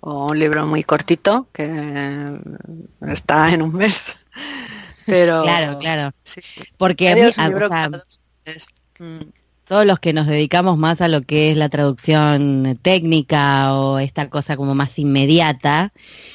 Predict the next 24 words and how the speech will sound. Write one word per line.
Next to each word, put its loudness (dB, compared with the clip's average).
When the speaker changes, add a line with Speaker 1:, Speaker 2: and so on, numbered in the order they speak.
Speaker 2:
yo -4
Speaker 1:
Sí. -4
Speaker 2:
siempre 0
pienso 2
en, 2
en, -6
en 0
qué 4
distinto 4
debe 6
ser 0
el -2
proceso 2
de 4
encarar 0
un -2
trabajo 0
que -8
va -6
a -6
durar -4
tres, -2
cuatro 0
meses -6